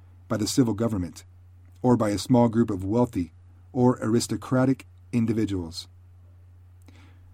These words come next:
Instead, he believed that ministers, elders, and deacons should be appointed by the people of the church as a whole. This is the Reconstructionists' outlook, too."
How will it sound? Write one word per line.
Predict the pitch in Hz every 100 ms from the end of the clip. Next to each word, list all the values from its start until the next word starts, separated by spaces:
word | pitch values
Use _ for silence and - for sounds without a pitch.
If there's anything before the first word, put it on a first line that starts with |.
| - -
Instead, | 127 - 143 95 - -
he | - 127
believed | 127 135 135
that | 113
ministers, | 107 117 131 143 143 - -
elders, | 113 120 131 127
and | 98 92
deacons | 147 156 95 92
should | - 117
be | 110
appointed | 110 - 123 127 113
by | 101
the |
people | 95 135 139 139
of | 127
the |
church | 135 110 92 - -
as | 110
a | 95
whole. | 90 101 85 - - - - - - - - - - -
This | 139 147
is | 110
the | 107
Reconstructionists' | 110 110 95 127 120 113 117 120 - -
outlook, | 123 139 101 92 - - -
too." | - 101